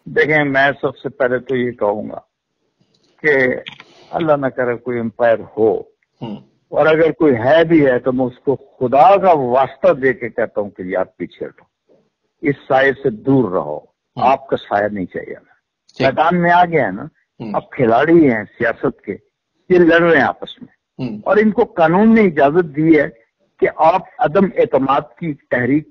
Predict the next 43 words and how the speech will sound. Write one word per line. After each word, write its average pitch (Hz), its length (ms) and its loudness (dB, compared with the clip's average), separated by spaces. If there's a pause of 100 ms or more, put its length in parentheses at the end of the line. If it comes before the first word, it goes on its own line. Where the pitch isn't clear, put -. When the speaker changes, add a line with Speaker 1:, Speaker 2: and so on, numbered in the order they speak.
Speaker 1:
पेश 139 300 -8
करके 143 300 -2 (300)
एक 143 160 -4
दूसरे 131 320 -4
को 151 180 -6
नीचा 131 360 -4
दिखा - 280 -12
सकते - 380 -20
हैं। - 80 -20 (160)
दिखाने 220 360 2
दे 240 100 2
यार 123 220 0
हमें, - 240 -16 (280)
Speaker 2:
हम्म। 104 140 -10 (280)
Speaker 1:
हम 202 340 0 (100)
इक़्तिदार 185 540 0
में 208 180 2
नहीं 185 440 4
भी 254 120 2
थे 220 260 -4
तो 175 240 -4
हमें 127 380 -6
क्या 135 220 -4
फर्क - 240 -12 (100)
पड़ता - 260 -10
था 98 160 -12
यार? - 220 -10 (440)
मेरे 214 220 4
जैसा 185 300 2
बंदा 165 320 2
तो 170 220 -2
ज्यादा 185 280 2
मजे 165 320 2
में 151 140 -2
था, 127 140 -2
खुदा 113 300 -4
की 110 160 -14
कसम, 110 340 -10
जब - 120 -12 (380)
इक़्तिदार 107 440 -2
में 107 120 -10
नहीं - 200 -14
था। - 220 -20